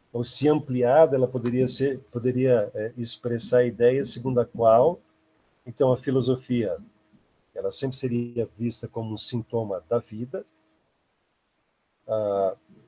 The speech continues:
porque psicologicamente ela seria o sintoma de uma existência, historicamente como sinal de uma situação histórica espiritual,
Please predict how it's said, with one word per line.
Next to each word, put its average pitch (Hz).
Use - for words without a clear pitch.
porque 131
psicologicamente 127
ela 117
seria 120
o 110
sintoma 147
de 170
uma 135
existência, 123
historicamente 156
como 123
sinal 123
de 113
uma 113
situação 113
histórica 113
espiritual, 92